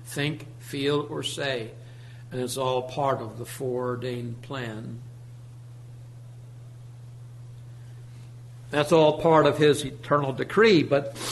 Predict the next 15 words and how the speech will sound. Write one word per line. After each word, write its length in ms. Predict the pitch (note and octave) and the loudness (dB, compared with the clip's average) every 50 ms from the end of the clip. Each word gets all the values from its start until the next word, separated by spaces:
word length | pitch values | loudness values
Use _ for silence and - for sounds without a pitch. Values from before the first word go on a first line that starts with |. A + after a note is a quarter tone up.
| - - - - - - - - | -6 -8 -10 -12 -14 -14 -10 0
that 440 | B2 C#3 D3 D#3+ E3+ E3+ - - - | 2 4 4 4 4 0 -4 -8 -8
foreknowledge 880 | - - F#3 F#3 F#3+ F#3+ F#3+ E3+ D3+ D3 D3 D3 C#3+ D3 D#3+ E3+ D3+ | -4 2 6 8 10 10 10 8 8 8 8 8 8 6 6 4 2
does 220 | C#3 C#3 C3+ A#2+ C#3 | 2 0 0 0 2
not 280 | C#3+ C#3+ D3+ E3+ - | 2 2 2 2 2
leave 320 | D#3 D3 D3 C#3+ C#3+ C#3 B2 | 0 2 2 2 0 0 0
God 440 | B2+ C#3+ D3+ D#3 D#3+ D#3 C#3+ - C3 | 2 4 6 8 8 6 6 4 2
without 340 | C3 A2+ B2 C3 C3+ C#3 | -2 0 2 4 4 6
a 120 | C#3 C3+ B2+ | 4 4 4
heart 520 | C3 D3+ D3+ D3 C3+ C3 A#2+ A#2+ - - | 4 6 6 6 6 4 2 -2 -6 -10
for 260 | - - C3+ A#2 A#2+ | -8 -4 -2 0 2
our 200 | B2 A#2+ A#2+ B2+ | 2 0 0 -2
troubles 680 | A#2+ - - D#3+ D3+ B2+ B2 A#2+ B2 B2 - - - - - - - - - - - - - - - - - - - - - - - | -4 0 2 4 4 4 2 0 -2 -4 -8 -10 -12 -12 -14 -16 -14 -14 -14 -16 -14 -16 -16 -16 -16 -16 -16 -16 -16 -16 -16 -16 -10
and 220 | - A2 A2 A#2 A#2+ | -8 -6 -4 0 0
our 160 | A#2 A#2+ A#2+ | 0 0 0
tears. 640 | A#2+ - C3 B2+ A2+ G#2+ - - - - - - | 0 0 2 2 2 2 0 -6 -12 -14 -14 -16